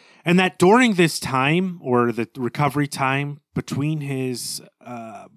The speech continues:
placement in the care facility and then coming home, uh, after which he died in nineteen sixty-five, uh, du Maurier discovered that her husband had had a mistress, and this mistress actually called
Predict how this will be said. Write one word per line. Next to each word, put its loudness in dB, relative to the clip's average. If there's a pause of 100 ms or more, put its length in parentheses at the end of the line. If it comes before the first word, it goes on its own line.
(440)
placement 0
in -4
the -4
care 0
facility -6
and -8
then -10
coming -6
home, -6 (480)
uh, -4
after -2
which -4
he -14
died -2
in -10
nineteen -14
sixty-five, -2 (680)
uh, -4 (100)
du 2
Maurier 4
discovered -2
that 0 (200)
her -6
husband -4
had -2
had -2 (320)
a 0
mistress, -4
and -2
this 0
mistress 0
actually -2
called 0